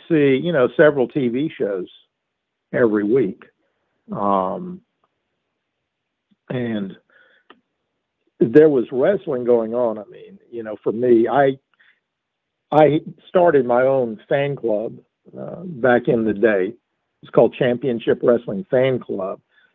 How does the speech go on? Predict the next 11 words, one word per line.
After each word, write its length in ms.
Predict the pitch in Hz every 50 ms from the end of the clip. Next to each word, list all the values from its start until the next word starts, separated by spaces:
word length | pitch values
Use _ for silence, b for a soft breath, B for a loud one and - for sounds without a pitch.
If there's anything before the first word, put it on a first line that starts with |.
| _ _ _ _ _ _ -
So 120 | - 139
I 80 | 127 127
had 140 | 139 143 131
correspondents 800 | - - 185 165 131 - - - 147 147 143 127 117 107 -
all 200 | 139 120 120 117
over 200 | 117 117 104 104
the 80 | 87 95
country, 600 | - - 131 127 123 110 - - 90 95 107 _ _ _ _ _ _ _ _ _ _ _ _ _ -
and 140 | - 101 107
really 240 | 127 147 147 123
correspondents 720 | 101 - - 120 113 120 - - 113 107 104 104 104 95